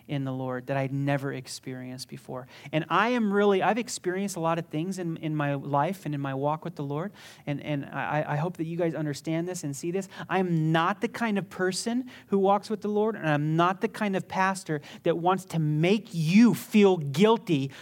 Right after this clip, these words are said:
for the Christians who are perishing in Smyrna,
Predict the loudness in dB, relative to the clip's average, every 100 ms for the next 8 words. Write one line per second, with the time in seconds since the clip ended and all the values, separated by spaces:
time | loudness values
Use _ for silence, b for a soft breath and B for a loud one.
0 | B 2 2 0 0 0 0 -2 0 2
1 | 2 -2 B 2 2 2 -4 4 8 6
2 | 4 0 0 0 B 0 0 0 0 0
3 | 2 -2 -8